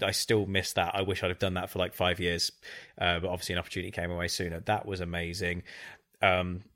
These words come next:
you know, did a few, you know, did a, did a motorcycling team, did a sailing team, did, um, some stuff for Nielsen Sports' stats. But then also, it's a P R agency, like I say, so you also had some shit accounts. So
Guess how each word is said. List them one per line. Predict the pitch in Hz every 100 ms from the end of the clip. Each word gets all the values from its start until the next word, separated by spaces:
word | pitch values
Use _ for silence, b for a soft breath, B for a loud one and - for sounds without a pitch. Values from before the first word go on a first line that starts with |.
| _
you | 139
know, | 110
did | 113
a |
few, | 101 110
you | 92
know, | 87 87
did | 95
a, | 90
did | 87 - 92
a |
motorcycling | 87 95 98 98 92 92 90
team, | 92 90
did | 85
a | 92
sailing | - 90 85
team, | 85 87 90 87 85
did, | 82 82 82 82 82 82 82 - -
um, | 95 82 82 85 85
some | - 95
stuff | - 85
for | -
Nielsen | 90 87 - 90
Sports' | - 87 92 -
stats. | 95 - 104 104 - - B B B B
But | 123 110
then | 113 107 107
also, | - 110 - 92 92 98
it's | -
a | -
P | 107
R | 92 90
agency, | 85 92
like | 87 -
I |
say, | - 92 90
so | 90
you | 87
also | 87 -
had | 92
some | - 87
shit | - 92
accounts. | - - 85 - - -
So | 87 87